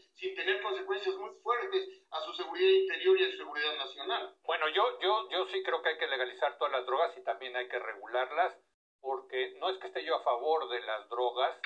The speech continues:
Speaker 2: eh, al revés, creo que hay que combatir su consumo y adicción, pero la manera de hacerlo no es prohibiéndolas, sino con programas de educación y salud públicas. Eso es lo que yo pienso, pero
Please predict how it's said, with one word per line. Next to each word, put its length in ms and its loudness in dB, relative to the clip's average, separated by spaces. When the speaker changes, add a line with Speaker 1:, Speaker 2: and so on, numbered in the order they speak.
Speaker 2:
eh, 260 -10
al 140 -2
revés, 420 -2
creo 200 -8
que 80 -12
hay 160 -6
que 360 -6
combatir 540 -4
su 100 -16
consumo 420 -10
y 200 -10
adicción, 500 -8
pero 120 0
la 100 0
manera 300 -2
de 60 0
hacerlo 300 -2
no 140 -6
es 120 -10
prohibiéndolas, 1000 -2
sino 460 -4
con 420 0
programas 520 0
de 80 -4
educación 680 -4
y 100 -18
salud 460 -8
públicas. 520 -16
Eso 200 -6
es 40 -4
lo 120 -6
que 120 -8
yo 180 -8
pienso, 520 -4
pero 540 0